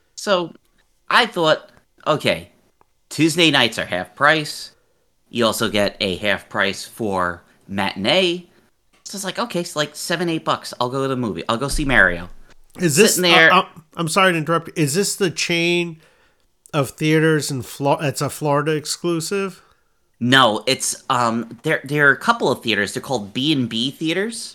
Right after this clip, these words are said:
Speaker 2: Mm-hmm.
Speaker 1: Like B and B Metroplex or something like that. But we're sitting there in the middle of the movie, you know, it's cute, you know. The whole part in Brooklyn, there is so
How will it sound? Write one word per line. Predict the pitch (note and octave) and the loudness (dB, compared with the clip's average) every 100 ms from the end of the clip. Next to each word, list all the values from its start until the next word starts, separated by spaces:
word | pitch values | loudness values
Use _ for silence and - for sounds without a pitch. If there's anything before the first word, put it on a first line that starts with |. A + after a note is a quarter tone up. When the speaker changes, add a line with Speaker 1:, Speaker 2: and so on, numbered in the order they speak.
| - | -10
Speaker 2:
Mm-hmm. | C#3 C3 E3+ E3+ _ _ _ _ _ _ F3 - | -8 -6 -6 -8 _ _ _ _ _ _ -14 -4
Speaker 1:
Like | A#2+ G#2 | -2 -2
B | A2+ C#3 | -4 -4
and | C#3 | -2
B | B2+ | -2
Metroplex | A#2 G#2+ - D3 - D#3+ D#3+ - | -2 -2 -4 -8 -6 -8 -8 -8
or | E3 | -10
something | E3 E3 E3 E3+ | -8 -8 -8 -6
like | E3+ - | -6 -4
that. | F3 - - - _ - | -6 -6 -16 -20 _ 2
But | D3 - - _ _ - | 4 4 0 _ _ -8
we're | D#3 | -4
sitting | - G#3+ | -2 -2
there | F#3+ F#3 | 2 2
in | E3+ | 4
the | |
middle | D#3 D3+ | 6 6
of | C#3+ | 4
the | |
movie, | B2 A2 A2 | 2 0 0
you | A2 G#2 G2+ | 0 0 0
know, | F#2 F2+ | -2 -4
it's | F#2+ - | -8 -8
cute, | - C3 B2 A#2 | -4 -2 -2 -2
you | A2 | 0
know. | G2 F#2 - - _ _ _ _ _ _ - | 0 -4 -14 -20 _ _ _ _ _ _ -4
The | C3 A#2+ | 2 4
whole | D3 D3+ | 4 4
part | - C#3+ C#3 C3+ | 6 6 6 4
in | A#2+ | 2
Brooklyn, | A#2 B2+ - C3+ A#2+ | 4 2 4 0 2
there | B2 A2+ | 2 2
is | - - | -2 -4
so | - - C#3+ B2+ C3 | -4 -4 -2 -2 -2